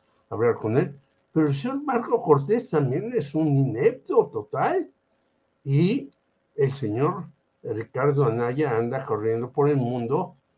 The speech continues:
y mandando mensajes: "México va a perder por esto, por aquello, por,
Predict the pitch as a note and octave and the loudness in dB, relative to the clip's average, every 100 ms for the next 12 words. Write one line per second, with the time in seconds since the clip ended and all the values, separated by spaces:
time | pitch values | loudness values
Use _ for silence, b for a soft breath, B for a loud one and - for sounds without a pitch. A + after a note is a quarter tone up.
0 | _ _ _ _ D3+ D#3 E3+ E3+ A2 G2+ | _ _ _ _ -2 0 0 -2 -4 -2
1 | F#2+ B2+ C3 C#3 C3+ B2 C#3 C3 - C#3+ | -2 -2 -2 0 -2 -2 -4 -4 0 -2
2 | C#3 - _ _ _ - E4+ E4 C#4+ C4 | -2 -8 _ _ _ -6 0 0 0 -6
3 | - F3 F#3 A3 E3+ D3 D3+ F3 C#3+ - | -8 -6 -4 -4 -6 -8 -6 -2 -2 -4
4 | C#3 C#3 D#3+ C#3 A#2+ A2+ - C#3+ C#3 A#2+ | -8 -6 -6 -8 -8 -8 -2 -2 -2 -4
5 | G#2 | -6